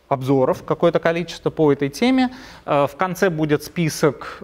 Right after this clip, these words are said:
э, более обширный. Здесь вот только наш обзор в У Ф Н. Э, ну, прелесть об-, обзора в У Ф Н в том, что он ещё есть и на русском. И поэтому какие-то основы, э, точно можно почитать там. Ну, а, конечно, то, что произошло там после июня восемнадцатого года,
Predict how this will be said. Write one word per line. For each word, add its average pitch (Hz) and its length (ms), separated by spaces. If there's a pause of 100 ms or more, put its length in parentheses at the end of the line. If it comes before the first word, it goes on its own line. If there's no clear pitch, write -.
э, 123 220
более 139 340
обширный. 190 680
Здесь 131 360
вот 131 140
только 135 240
наш 139 220
обзор 127 400
в 123 80
У 123 60
Ф - 140
Н. 202 440 (380)
Э, 131 220
ну, 170 220 (240)
прелесть 175 300
об-, 156 280
обзора 147 340
в 143 60
У 139 40
Ф 139 140
Н 190 280
в - 60
том, 156 180
что - 180
он 135 100
ещё 131 200
есть 123 220
и 131 40
на 123 140
русском. - 400 (1040)
И 139 160
поэтому 135 320
какие-то 139 400
основы, 233 460 (420)
э, 131 680
точно - 320
можно 117 280
почитать 143 500
там. 233 220
Ну, 185 160
а, 143 60
конечно, 147 420
то, 139 120
что - 140
произошло 120 560
там 117 160
после 123 420
июня 120 300
восемнадцатого 120 640
года, 185 280